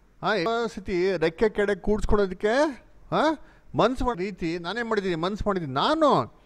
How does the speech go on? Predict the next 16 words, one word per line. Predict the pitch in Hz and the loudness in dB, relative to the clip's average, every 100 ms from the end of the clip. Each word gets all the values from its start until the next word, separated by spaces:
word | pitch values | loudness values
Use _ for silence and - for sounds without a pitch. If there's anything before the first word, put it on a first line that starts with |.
| - - - _ - | -20 -20 -20 _ -12
ಆದ್ರೆ | 110 110 | -6 -4
ಯೇಸು | 110 147 226 - 196 | 0 4 4 2 -2
ಕ್ರಿಸ್ತ | 196 | -2
ಯಾವ | 180 | -2
ಥರ | 196 196 | -2 -4
ಅಂದ್ರೆ, | 170 139 147 | -2 0 0
ಒಂದು | 147 131 127 | 0 0 -4
ತಾಯಿ | - 143 156 175 202 214 | -4 -2 0 0 0 0
ಥರ | 202 | 0
ಏನ್ | 202 196 | 0 2
ಮಾಡಿದ್ರೆ | 196 196 | 2 2
ಮಕ್ಳುಗಳನ್ನ | 180 180 - 190 196 | 0 -2 -4 -8 -2
ಒಟ್ಟಿಗೆ | 190 180 202 175 | 0 2 0 0
ಸೇರಿಸೋ | 196 202 | 0 2
ರೀತಿಯಲ್ಲಿ | 180 180 185 226 190 | 0 -2 -2 -2 -2
ಮಾಡಿದ್ದಾರೆ. | 175 156 143 147 143 - | -2 -2 0 -2 -4 -12